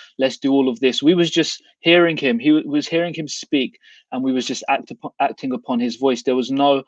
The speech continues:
um, there was no scope for anything else more than that. I was more than happy earning, um, a, a, a nice, comfortable income,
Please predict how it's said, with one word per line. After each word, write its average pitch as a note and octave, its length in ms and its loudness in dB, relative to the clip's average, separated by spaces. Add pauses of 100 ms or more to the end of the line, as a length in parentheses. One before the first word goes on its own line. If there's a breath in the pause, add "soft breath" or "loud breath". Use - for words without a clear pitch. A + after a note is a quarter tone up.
(400 loud breath)
um, B2 260 0
there C3 100 2
was C3 120 -2
no D3 120 2
scope C#3 460 0
for C3 180 0
anything B2 360 0
else B2+ 280 0
more B2+ 180 -2
than A#2+ 140 0
that. B2 120 2
I C3 80 4
was B2 160 0
more D3 200 4
than D3 100 0
happy C#3+ 540 0 (600 loud breath)
earning, C#3+ 400 4 (380)
um, B2 280 0
a, C3 340 -2 (140)
a, B2+ 60 -2
a A#2+ 40 -2
nice, C#3 300 2
comfortable C#3 640 0
income, C#3 540 0